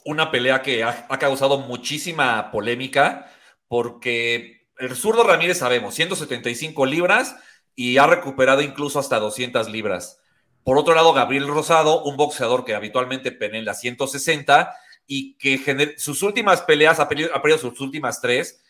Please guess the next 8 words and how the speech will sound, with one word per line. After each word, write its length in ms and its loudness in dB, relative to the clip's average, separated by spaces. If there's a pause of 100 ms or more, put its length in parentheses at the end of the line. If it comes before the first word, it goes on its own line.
(240)
pues 200 -6
ha 120 0
terminado, 920 2
pues, 160 -18
muy 140 -6
golpeado, 500 4
muy 200 -6
castigado. 720 4